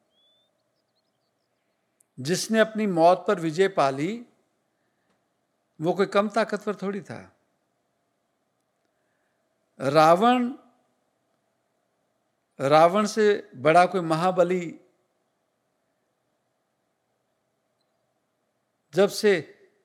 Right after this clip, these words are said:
धरती बनी, सृष्टि बनी, वहां से लेकर जब तक खत्म होगी, उस जैसा बलि,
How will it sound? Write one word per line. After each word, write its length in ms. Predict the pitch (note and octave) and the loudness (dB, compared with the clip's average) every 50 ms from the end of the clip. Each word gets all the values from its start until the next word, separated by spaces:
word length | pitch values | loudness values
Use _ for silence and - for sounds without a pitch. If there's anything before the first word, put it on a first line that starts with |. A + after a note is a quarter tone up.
| _ _ _ _ _ _ D#3 | _ _ _ _ _ _ -20
धरती 460 | B2 - D3+ D3+ C#3+ - - F#3+ F3+ | -10 -4 -4 -4 -4 -4 -6 -8 -4
बनी, 540 | D3 E3 E3+ E3+ F#3 F3+ E3 C#3 B2+ A#2+ A#2+ | -2 -2 -2 -2 -2 -2 -4 -4 -6 -8 -12
सृष्टि 480 | - - D#3 D#3 D3 - - F#3 E3+ | -14 -12 -10 -10 -10 -10 -10 -10 -6
बनी, 320 | D3 D#3+ D#3 D#3+ D#3+ D3+ C#3 | -6 -4 -4 -4 -4 -4 -4
वहां 320 | B2+ C#3 D3 D#3+ F3 F3+ | -4 -4 -4 -2 -4 -4
से 160 | F3 - F#3 | -4 -6 -8
लेकर 320 | E3 D#3+ E3 E3 - F3 D#3+ | -6 -6 -6 -4 -2 -4 -2
जब 240 | B2+ D#3+ E3 E3+ | -2 -2 -4 -4
तक 220 | - F#3 F3 - - | -4 -6 -8 -8 -10
खत्म 300 | - E3 E3 - F#3+ F3+ | -12 -10 -6 -6 -4 -4
होगी, 280 | E3 F3 F3 E3 G3 | -4 -6 -6 -6 -6
उस 260 | G3+ G3 F3+ - - - | -6 -6 -6 -6 -2 0
जैसा 580 | F#3 F3 D#3+ - F#3 F3+ F3 - - - _ _ _ _ _ _ _ _ _ _ _ _ _ _ _ _ _ _ _ _ - | 0 0 0 0 -2 -2 -2 -4 -10 -18 _ _ _ _ _ _ _ _ _ _ _ _ _ _ _ _ _ _ _ _ -8
बलि, 480 | B2 D3 D#3 E3+ F#3 F3 C#3+ A#2 A2 | -4 -2 -2 -2 -4 -8 -10 -12 -16